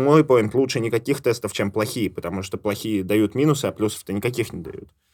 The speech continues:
А самое главное, на проектах ещё есть культура тестов. То есть вот тебе пришёл новый разработчик, ты такой: «Иди напиши тест на тот модуль». Он смотрит, как на соседние написано, пишет точно такие же.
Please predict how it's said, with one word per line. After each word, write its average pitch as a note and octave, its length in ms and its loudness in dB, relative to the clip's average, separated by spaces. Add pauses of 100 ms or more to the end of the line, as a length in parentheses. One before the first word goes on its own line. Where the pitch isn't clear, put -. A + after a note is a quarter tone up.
(600)
А G#2 100 -6
самое C#3 220 4
главное, C3+ 300 8
на B2 120 4
проектах B2 480 4
ещё B2+ 180 0
есть A#2+ 140 2
культура C#3+ 420 6
тестов. - 380 -4
То - 100 -6
есть G2 120 -6
вот G#2 120 -2
тебе A2+ 120 -2
пришёл B2 260 2
новый G#2 260 0
разработчик, D3 500 2
ты B2+ 100 0
такой: G#2+ 240 0
«Иди C3 120 4
напиши - 320 4
тест A#2 260 2
на A#2 100 0
тот A2 160 0
модуль». G2 320 2
Он A#2+ 80 2
смотрит, C3 360 0
как A#2+ 160 -2
на C3 80 -2
соседние D#3+ 440 4
написано, A2+ 420 -2
пишет C#3 240 -2
точно A#2 260 4
такие G2+ 400 -2
же. - 120 -16